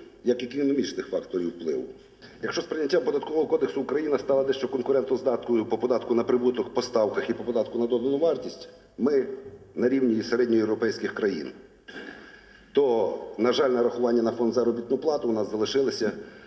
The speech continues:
далеко не конкурентоздатні. Сьогодні рівень нарахувань на заробітну плату — шістдесят дев'ять відсотків.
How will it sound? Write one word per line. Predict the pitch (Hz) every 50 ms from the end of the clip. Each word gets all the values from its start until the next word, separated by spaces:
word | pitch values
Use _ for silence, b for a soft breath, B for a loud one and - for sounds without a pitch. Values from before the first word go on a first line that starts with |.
| B B B B B B B B _ _ _ _ -
далеко | 113 120 135 123 - 120
не | 104 107
конкурентоздатні. | 104 117 113 104 - 107 107 110 107 - 107 98 85 - 87 78 73 - - - - - - -
Сьогодні | - - 131 139 170 165 165 147 139
рівень | 135 147 127 120 110 107
нарахувань | 113 113 107 - - 117 110 104 101 95
на | 101
заробітну | 95 104 107 101 104 101 101 - - 104
плату — | 98 113 135 139 139 156 -
шістдесят | - - 101 101 - 123 120 -
дев'ять | 101 110 104 110 - 107
відсотків. | 110 - - - 80 - - -